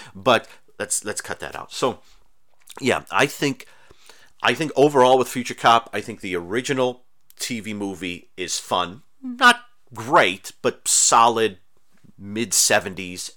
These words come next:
action stuff. The, like, Six Million Dollar Man is much better,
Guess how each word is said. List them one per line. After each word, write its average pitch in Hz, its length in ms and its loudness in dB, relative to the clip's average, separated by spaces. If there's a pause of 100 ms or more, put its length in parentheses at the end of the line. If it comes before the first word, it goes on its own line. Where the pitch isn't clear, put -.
action 87 400 -2
stuff. - 380 -4
The, 92 160 -6 (180)
like, 117 120 -6
Six - 240 0
Million 113 200 -2
Dollar 92 240 2
Man 87 200 -4
is 82 120 -10
much 82 240 -8
better, 71 340 -6